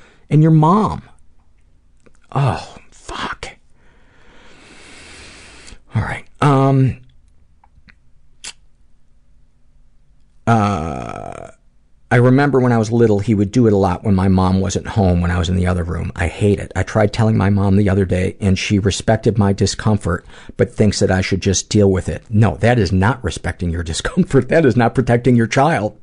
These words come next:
That is abandoning your child. That is, that is jumping in and being a co-abuser. Um, she claimed that he had a, quote, "spiritual awakening," making him stop caring about what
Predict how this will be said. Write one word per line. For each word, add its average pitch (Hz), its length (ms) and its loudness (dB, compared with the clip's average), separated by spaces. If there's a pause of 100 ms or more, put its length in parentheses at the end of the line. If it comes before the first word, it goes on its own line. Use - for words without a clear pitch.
That 151 220 -4
is 131 200 -2
abandoning 131 640 2
your 95 140 -4
child. 87 460 -8
That 117 140 0
is, 123 220 -2 (380)
that 151 260 0
is 123 480 2
jumping 143 540 0
in 127 540 0 (300)
and 113 520 2 (360)
being 131 300 4
a 127 140 0
co-abuser. 113 1160 0 (600)
Um, 95 560 -2 (1160)
she - 160 0
claimed 180 480 0
that 175 160 -2
he 156 200 -2
had 139 280 2
a, 135 80 0
quote, - 380 0
"spiritual 185 920 2
awakening," 151 920 2
making 135 300 0
him 147 180 2
stop 139 420 -2
caring 120 640 2
about 120 360 -2
what 127 180 2